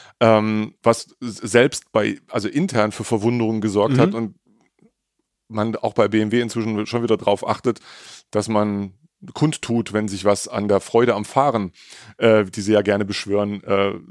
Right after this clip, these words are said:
Speaker 1: so ändert. Aber ja, es ist tatsächlich ein bisschen ins Hintertreffen geraten, ähm, und, ähm,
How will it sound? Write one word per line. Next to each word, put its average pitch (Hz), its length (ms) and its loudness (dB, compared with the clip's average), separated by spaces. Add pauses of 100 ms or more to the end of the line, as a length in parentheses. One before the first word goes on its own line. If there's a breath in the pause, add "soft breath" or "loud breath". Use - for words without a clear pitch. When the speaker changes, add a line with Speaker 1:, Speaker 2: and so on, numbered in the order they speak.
(140)
Speaker 1:
so 101 320 -2
ändert. 95 400 -2 (480 loud breath)
Aber 107 240 4 (180)
ja, 110 220 -2 (100)
es 117 140 -2
ist 127 100 -2
tatsächlich 127 560 0
ein - 600 -20
bisschen 117 260 0
ins 104 120 -4
Hintertreffen 156 520 -4
geraten, 147 480 -4 (420 loud breath)
ähm, 117 520 0 (240)
und, 104 400 -2
ähm, 101 480 0